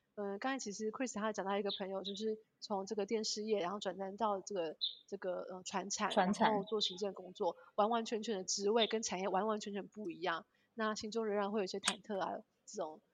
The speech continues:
Speaker 1: 会有一些，一些心情哈，有一些情绪这样子。好，那，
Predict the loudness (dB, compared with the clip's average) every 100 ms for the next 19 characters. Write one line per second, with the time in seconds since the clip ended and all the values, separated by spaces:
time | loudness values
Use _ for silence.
0 | _ 2 2 2 0 0 2 0 -2 -8
1 | _ -16 -8 -2 0 -2 -4 -6 -6 -6
2 | -10 -6 -4 0 4 4 2 -10 -10 -8
3 | -8 -10 -20 -20 _ _ -8 -6 -4